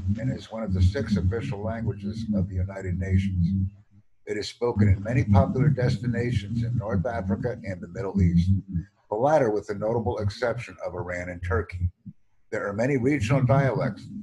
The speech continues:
but a standard Arabic language is maintained due to religious needs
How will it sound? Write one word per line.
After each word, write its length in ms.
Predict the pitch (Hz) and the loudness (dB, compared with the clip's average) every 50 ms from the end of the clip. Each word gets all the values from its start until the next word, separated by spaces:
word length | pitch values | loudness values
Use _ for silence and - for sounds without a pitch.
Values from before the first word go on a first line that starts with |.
| 98 90 - - _ _ _ | -12 -12 -14 -18 _ _ _
but 120 | - 101 98 | -4 -2 -2
a 60 | - | -2
standard 420 | - - - 120 131 143 147 139 | -4 -4 -2 0 0 2 4 4
Arabic 400 | 95 139 135 135 123 131 139 147 | 4 4 4 2 4 2 2 2
language 460 | 131 127 131 127 120 117 101 98 - | 2 2 2 2 0 0 -2 -2 -2
is 160 | 98 - - - | -4 -4 -4 0
maintained 680 | - 104 101 92 85 95 95 90 - 113 107 101 92 | 0 2 2 2 2 2 2 0 0 0 0 0 0
due 160 | - 110 113 120 | 0 -2 -4 -2
to 120 | 110 98 | -4 -4
religious 580 | 92 90 92 98 113 131 123 - 117 98 92 90 | -4 -6 -6 -4 -4 -4 -4 -2 0 0 2 2
needs 420 | 95 98 - 131 - - - - | 2 0 -2 -4 -6 -10 -18 -16